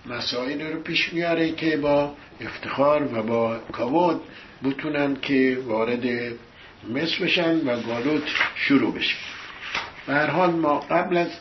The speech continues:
اینکه پروژه رو شروع بکنیم که یهودا میاد نزدیک و صحبت می‌کنه که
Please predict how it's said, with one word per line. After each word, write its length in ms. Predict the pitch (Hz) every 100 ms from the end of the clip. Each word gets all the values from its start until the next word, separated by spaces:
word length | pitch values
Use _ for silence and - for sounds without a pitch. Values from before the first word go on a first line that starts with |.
| -
اینکه 540 | 165 156 135 147 135 135
پروژه 420 | 120 110 - 156
رو 140 | 143
شروع 360 | 127 - 123 127
بکنیم 280 | - 131 131
که 160 | -
یهودا 320 | 120 117 117 151
میاد 460 | 131 127 120 117 - - - -
نزدیک 540 | 120 123 110 139 139
و 40 | 131
صحبت 440 | - 120 120 143
می‌کنه 440 | 139 135 135 131 127
که 320 | 131 123